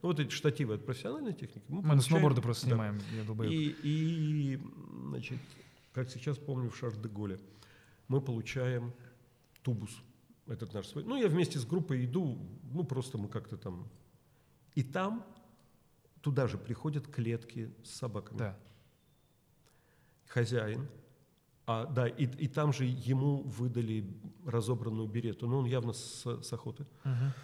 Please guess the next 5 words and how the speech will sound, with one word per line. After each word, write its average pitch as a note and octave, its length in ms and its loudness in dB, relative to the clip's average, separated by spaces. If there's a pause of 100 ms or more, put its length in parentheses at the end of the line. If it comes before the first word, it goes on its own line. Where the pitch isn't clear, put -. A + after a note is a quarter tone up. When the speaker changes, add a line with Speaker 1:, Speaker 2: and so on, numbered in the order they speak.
(1700)
Speaker 1:
Он A#2+ 120 -2
включает - 440 -6
клетку, C#3 460 -4 (960)
весело A#2+ 580 0
открывает G#2+ 520 -6